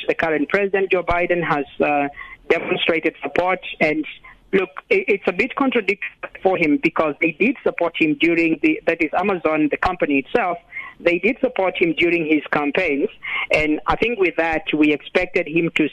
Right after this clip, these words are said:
stick to them, but we've seen that he has encouraged, uh, unionization, not least because he, he also did raise issues about the need for stronger labor unions that would protect, uh, vulnerable workers from capitalism, um, and, and the markets.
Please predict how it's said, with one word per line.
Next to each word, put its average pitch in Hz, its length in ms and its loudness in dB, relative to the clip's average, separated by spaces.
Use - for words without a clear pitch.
stick 170 220 0
to 143 120 -2
them, 185 280 0
but 156 180 -2
we've 151 220 2
seen 170 300 2
that 151 180 0
he 156 120 2
has 139 100 -2
encouraged, 165 720 0
uh, 156 40 4
unionization, 165 960 0
not 180 220 0
least 240 280 -2
because 165 420 0
he, 160 440 2
he 156 180 2
also 175 380 0
did 180 300 0
raise 160 360 0
issues 160 360 0
about 156 400 -2
the 151 80 0
need 170 420 2
for 147 200 0
stronger 180 440 -2
labor 165 220 0
unions 151 560 0
that - 140 0
would 143 160 -2
protect, 170 500 -2
uh, 147 180 0
vulnerable 156 560 2
workers 151 340 0
from 143 260 0
capitalism, 143 800 2
um, 143 500 2
and, 147 220 0
and 143 160 2
the - 20 0
markets. 160 420 0